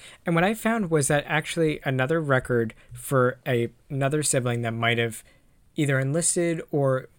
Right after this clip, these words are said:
there was in a service record I can find, but I also put it to note that their youngest sister, Veronica, was,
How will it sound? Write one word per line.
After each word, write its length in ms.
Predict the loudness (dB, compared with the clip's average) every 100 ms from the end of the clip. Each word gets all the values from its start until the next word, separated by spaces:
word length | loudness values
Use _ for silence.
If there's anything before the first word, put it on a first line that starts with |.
| _
there 120 | 0 2
was 160 | 0
in 100 | 0
a 60 | -2
service 480 | -2 0 0 0 0
record 300 | 2 2 2
I 80 |
can 220 | 0 -2 -2
find, 440 | 0 2 0 -4 -10 _ _ _ -4
but 100 | 2
I 60 | 2
also 260 | 2 0 -2
put 180 | -2
it 120 | -2 -2
to 80 | 0
note 380 | 2 2 0 -8
that 420 | -2 0 0 -2
their 140 | 0 2
youngest 460 | 2 0 0 0
sister, 460 | 0 0 0 2 0
Veronica, 720 | 0 -2 -2 -2 0 0 -2 -12 -20 -20 _ 0
was, 320 | 2 4